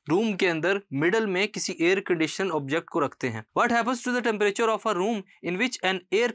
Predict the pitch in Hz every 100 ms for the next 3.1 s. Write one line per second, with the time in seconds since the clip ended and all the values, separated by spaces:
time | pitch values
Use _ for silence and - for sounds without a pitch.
0 | 220 185 175 208 214 190 - 190 220 139
1 | 170 220 101 - - 165 185 180 185 208
2 | 202 196 170 170 185 175 202 269 _ 143
3 | 139